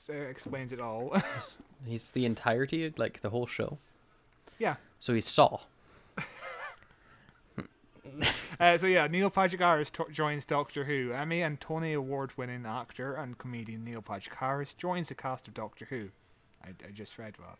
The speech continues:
Speaker 1: Uh, Neil Patrick Harris, American star of stage and screen, has just joined the cast of Doctor Who. <laughs> I
Speaker 2: You
Speaker 1: really
Speaker 2: should
Speaker 1: like to
Speaker 2: proofread
Speaker 1: repeat
Speaker 2: this before you
Speaker 1: himself.
Speaker 2: read it out loud, you know, 'cause you've just read the headline three times.
Speaker 1: <laughs> I'm, I'm reading Doctor Who dot T V and just providing the same information.
Speaker 2: Yeah, they,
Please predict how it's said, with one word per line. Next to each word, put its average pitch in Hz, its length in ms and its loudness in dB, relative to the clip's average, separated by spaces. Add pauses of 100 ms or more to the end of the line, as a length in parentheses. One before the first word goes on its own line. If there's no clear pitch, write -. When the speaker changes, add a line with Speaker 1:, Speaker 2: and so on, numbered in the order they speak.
(880)
Speaker 1:
Uh, - 20 2
Neil 175 240 2
Patrick 165 320 2
Harris, 170 320 2
American 139 420 -2
star 131 320 0
of 120 220 -4
stage 127 400 -6
and 113 120 -10
screen, 156 460 -4
has 123 160 -6
just - 240 -8
joined 131 240 -4
the 127 40 -6
cast 123 300 -4
of 123 60 -12
Doctor 143 320 -4
Who. 135 280 4 (180)
<laughs> - 180 -12
I 165 260 6 (320)
Speaker 2:
You 247 80 12
Speaker 1:
really 208 140 10
Speaker 2:
should 196 180 10
Speaker 1:
like 180 80 6
to 175 120 12
Speaker 2:
proofread - 120 2
Speaker 1:
repeat 139 160 10
Speaker 2:
this 120 220 10
before 123 260 8
you 120 60 12
Speaker 1:
himself. 110 140 8
Speaker 2:
read 117 100 10
it 120 40 12
out 104 200 12
loud, 107 420 10
you 107 280 2
know, 104 300 2
'cause 107 120 0
you've 110 220 -2
just 123 160 -4
read 117 120 2
the 110 80 0
headline 110 420 2
three 107 180 -6
times. 101 340 -6 (320)
Speaker 1:
<laughs> - 320 -14
I'm, 170 160 -2
I'm 156 200 -2
reading 180 400 0
Doctor 156 380 -2
Who 151 140 0
dot 135 320 -2
T 135 200 -4
V 135 180 -6
and 104 160 -10
just 110 220 -10 (180)
providing 117 420 -8
the 156 80 -8
same 156 220 -6
information. 151 580 -6
Speaker 2:
Yeah, 131 60 -4
they, 127 60 -12